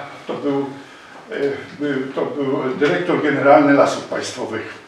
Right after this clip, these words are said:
w, w tamtych czasach. I on zaprosił profesora Feliksa Nowowiejskiego na taki dziesięciodniowy wypoczynek do Puszczy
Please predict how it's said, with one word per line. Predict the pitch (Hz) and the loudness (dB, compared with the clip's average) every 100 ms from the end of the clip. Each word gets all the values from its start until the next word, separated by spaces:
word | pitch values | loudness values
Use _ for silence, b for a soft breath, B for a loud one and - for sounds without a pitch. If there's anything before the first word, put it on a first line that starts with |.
| - - | -20 -20
w, | - - | -18 -12
w | - | -6
tamtych | - - - | -6 -6 -4
czasach. | 156 165 175 175 - - - - - - - - - - | -2 0 0 0 -2 -14 -20 -20 -20 -20 -20 -20 -20 -8
I | 226 | -4
on | 233 | -2
zaprosił | - - 170 - - | -2 -4 -4 -6 -8
profesora | 135 127 127 139 131 - - B B B B - | -10 -10 -4 2 2 0 -8 B B B B -8
Feliksa | 135 139 - 123 | -6 -6 -6 -4
Nowowiejskiego | 107 107 101 107 - - 147 147 139 - B B - | -2 -4 -4 -8 -10 -6 0 4 4 2 B B -4
na | 269 - | -2 0
taki | 202 - - | -2 -2 -8
dziesięciodniowy | - - 165 165 - 135 131 127 - 107 113 127 131 127 | -6 -6 -6 -6 0 0 0 -4 -12 -14 -4 2 2 2
wypoczynek | 120 127 107 - 123 120 - | -4 -4 -8 -6 -6 -6 -6
do | |
Puszczy | - 131 - | -8 -8 -8